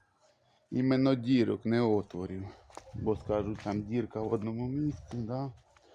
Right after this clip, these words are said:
Грамот не хватає. Так, ну, набирається, десь набралося куба чотири з половиною водички.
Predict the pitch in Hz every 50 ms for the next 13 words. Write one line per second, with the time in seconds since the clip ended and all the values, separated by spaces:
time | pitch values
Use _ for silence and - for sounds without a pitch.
0 | - _ _ _ _ _ _ - _ - - - - - - - - _ _ _
1 | _ _ _ _ _ - 135 131 123 123 131 131 131 135 135 127 - 131 135 123
2 | - - 131 131 131 131 - - 113 104 104 98 110 104 - - 139 135 123 113
3 | 107 - - - - - - - - - 160 180 175 160 151 139 127 139 143 143
4 | 156 156 160 156 143 131 - - 127 117 135 151 143 - 143 123 117 113 123 147
5 | 151 151 147 135 - - 135 131 127 - - 139 139 143 139 127 127 131 135 131
6 | 123 117 - - _ _ - - - 117 110 - - 135 127 123 123 - - -
7 | - 117 117 120 117 117 117 117 117 110 110 110 110 107 110 101 - - - 110
8 | 113 113 117 139 156 165 156 - - - 147 135 123